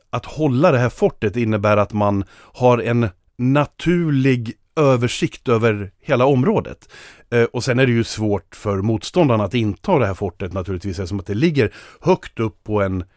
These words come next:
bergstopp med, som sagt var, otrolig utsikt över omgivningarna.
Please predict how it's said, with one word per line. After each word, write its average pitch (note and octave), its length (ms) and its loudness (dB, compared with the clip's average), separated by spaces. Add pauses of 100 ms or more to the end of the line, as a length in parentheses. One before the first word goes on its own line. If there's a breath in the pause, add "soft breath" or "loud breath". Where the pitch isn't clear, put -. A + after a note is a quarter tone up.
(220)
bergstopp A2+ 960 -2 (200)
med, A2+ 260 0
som A2 100 -4
sagt G2+ 300 -4
var, F#2+ 300 -2 (260 soft breath)
otrolig G#2+ 640 0
utsikt G2+ 440 -6
över G2 140 -4
omgivningarna. F#2+ 580 -4